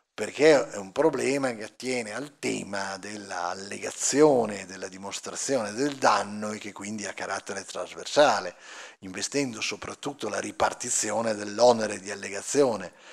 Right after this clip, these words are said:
e dell'onere della prova e che quindi attiene a questioni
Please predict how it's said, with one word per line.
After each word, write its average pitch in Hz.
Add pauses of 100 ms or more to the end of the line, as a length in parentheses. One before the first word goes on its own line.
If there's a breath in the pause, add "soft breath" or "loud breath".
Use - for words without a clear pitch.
(240 loud breath)
e 104
dell'onere 101
della 107
prova 98
e 101
che 95
quindi 113
attiene 113
a 101
questioni 113